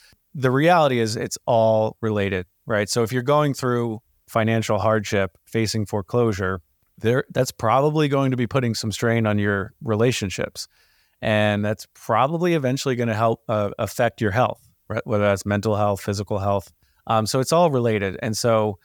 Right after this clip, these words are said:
um, I think things that, you know, the, the, the common threads, uh, among the guests that have been able to overcome adversity, uh, really are, one, taking ownership of your situation.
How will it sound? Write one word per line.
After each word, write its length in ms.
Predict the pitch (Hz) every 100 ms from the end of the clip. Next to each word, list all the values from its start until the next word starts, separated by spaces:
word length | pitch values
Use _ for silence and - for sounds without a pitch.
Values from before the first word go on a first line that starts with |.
| _ _ _ -
um, 440 | 113 113 107 104 _ _ _ -
I 100 | 127
think 240 | 170 165
things 380 | 147 139 139 -
that, 260 | 123 117 - _
you 100 | 151
know, 220 | 113 104 - _ _ _ _ -
the, 140 | 143 - -
the, 220 | 131 -
the 400 | - 117 107 107 -
common 360 | 135 143 147 127
threads, 520 | 123 117 110 110 - _ -
uh, 260 | - 104 107
among 240 | 107 113
the 80 | 104
guests 360 | 101 113 117 -
that 120 | 104
have 140 | 101
been 120 | 101 107
able 260 | 117 113
to 260 | 104 110 107
overcome 800 | 120 113 104 - 120 104 95 104 _
adversity, 720 | 110 95 131 123 95 95 92 - _ _ _ _
uh, 300 | 110 107 - - _ - - _ _
really 380 | 143 127 151 131
are, 440 | 110 107 104 104 - _ _
one, 520 | 120 117 143 151 127
taking 360 | 117 127 - 107
ownership 520 | 113 113 101 - - - _ _
of 120 | 110
your 100 | 104
situation. 840 | 98 104 - 101 98 92 117 139